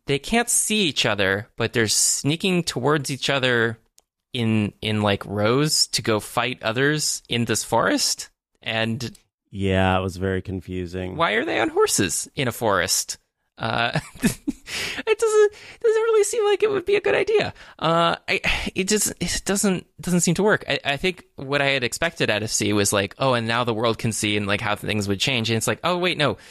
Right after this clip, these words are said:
Speaker 1: three babies can see, and everybody else is just gonna be blind for the <laughs> rest of the show." And it's like,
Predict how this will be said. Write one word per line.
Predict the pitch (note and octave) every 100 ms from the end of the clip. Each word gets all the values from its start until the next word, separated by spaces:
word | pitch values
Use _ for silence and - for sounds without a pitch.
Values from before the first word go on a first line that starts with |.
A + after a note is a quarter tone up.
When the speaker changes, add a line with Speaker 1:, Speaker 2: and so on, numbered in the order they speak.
| - -
Speaker 1:
three | A#3 A#3
babies | A#3 G#3+ F#3+
can | C#3+
see, | - A#2+ G#2 - C3+
and | C#3
everybody | A#3 A#3 C3+
else | E3 -
is |
just | - B2
gonna | A#2+
be | G#2+
blind | A#2+ B2 B2
for | D3+
the |
<laughs> | D3+
rest | - A3
of |
the | -
show." | - E4+ - - -
And | -
it's | D4 -
like, | -